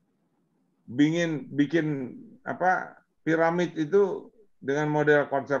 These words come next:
anak buah itu. Dia suruh orang-orang Mesir itu siapalah, Daud, Amir,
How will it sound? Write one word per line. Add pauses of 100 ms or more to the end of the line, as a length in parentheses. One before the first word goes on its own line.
anak
buah
itu. (1200)
Dia
suruh
orang-orang
Mesir
itu
siapalah,
Daud,
Amir,